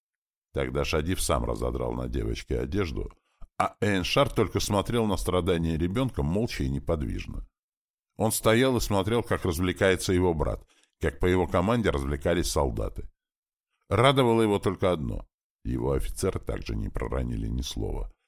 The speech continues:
Также безмолвно дождались смерти бедной принцессы и тихо разошлись.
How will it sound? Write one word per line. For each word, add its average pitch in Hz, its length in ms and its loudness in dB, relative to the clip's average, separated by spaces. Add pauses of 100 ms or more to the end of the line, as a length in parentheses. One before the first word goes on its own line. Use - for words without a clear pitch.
(260)
Также 92 300 4
безмолвно 85 640 2
дождались 65 540 -2
смерти - 360 -2
бедной 64 340 -2
принцессы 71 580 -2
и 62 40 -2
тихо - 360 -6
разошлись. - 640 -8